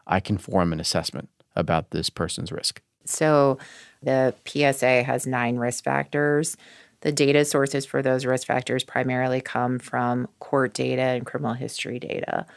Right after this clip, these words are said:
Speaker 2: So most of the information, um, across three scales, one that predicts failure to appear, one that predicts new criminal activity, and the third that predicts new violent criminal activity, pulls from information from those two sources.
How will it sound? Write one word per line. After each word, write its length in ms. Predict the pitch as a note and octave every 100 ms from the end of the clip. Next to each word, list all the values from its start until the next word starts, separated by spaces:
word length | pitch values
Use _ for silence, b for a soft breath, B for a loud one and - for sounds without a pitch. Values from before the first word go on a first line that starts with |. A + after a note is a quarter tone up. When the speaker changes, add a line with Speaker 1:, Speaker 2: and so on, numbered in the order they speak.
| B B B
Speaker 2:
So 200 | - C#3+
most 300 | C#3 C#3 C#3
of 100 | C#3
the 140 | C3+
information, 960 | C3+ C3 C3+ C3 B2 B2 C3 C3 B2+ C3+ b b b -
um, 360 | C3+ B2 A#2
across 460 | - - C3 B2 -
three 240 | C#3 B2+
scales, 460 | B2 B2 B2 A#2+ -
one 200 | C#3 B2
that 120 | A2+
predicts 380 | - B2+ A2+ -
failure 320 | A#2+ A2+ A2+
to 140 | - A#2
appear, 500 | A#2 - B2+ A#2+ A#2
one 200 | B2 A#2+
that 160 | A#2+
predicts 360 | - B2 A2 -
new 120 | B2
criminal 300 | - A#2 A2
activity, 580 | A2 - B2 A#2 A#2 A#2
and 120 | C3+
the 100 | A#2+
third 280 | - B2+ B2
that 140 | A#2+
predicts 340 | - A#2+ A2+ -
new 120 | B2+
violent 400 | - A2+ A2 -
criminal 280 | - - -
activity, 600 | A2+ - - - - - B B B B _
pulls 360 | - D3 C3 B2+
from 340 | - B2+ A#2+
information 600 | B2+ C3+ B2+ A2+ A2 B2
from 180 | A#2+ B2
those 180 | A2 A2+
two 220 | - -
sources. 720 | - - - - - - -